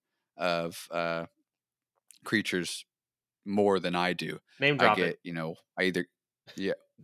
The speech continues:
Speaker 1: uh, it's Librarian Heifetz. Um, good luck spelling that.
Speaker 2: <laughs> Yeah, exactly.
Speaker 1: Um, right. It's, it, it's a fun one, you know, play with it on Crucible a little bit. It's not great. It's just, it's kind of what's been getting my attention right now. Um, I went and, you know, bought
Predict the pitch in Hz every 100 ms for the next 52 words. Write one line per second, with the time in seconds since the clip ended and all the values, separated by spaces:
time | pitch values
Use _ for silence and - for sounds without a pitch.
0 | - 104 101 101 - 101 95 95 95 92
1 | 113 120 117 101 92 - - - - _
2 | _ _ _ _ - 92 87 82 82 -
3 | _ - - 87 90 78 - 90 80 87
4 | 82 - 120 104 120 110 101 90 85 82
5 | 90 _ _ _ _ _ - - - -
6 | 104 87 - 117 113 - 143 156 156 147
7 | 151 - 120 95 87 92 90 82 - 117
8 | 107 98 - 95 - 90 87 87 85 -
9 | 123 80 101 85 90 - 92 - 98 -
10 | - - 95 92 85 101 95 98 90 92
11 | 87 87 85 - 87 - 85 85 80 82
12 | 82 78 _ _ - - - 90 87 85
13 | 92 _ _ _ 98 107 98 98 - 101
14 | 90 98 92 90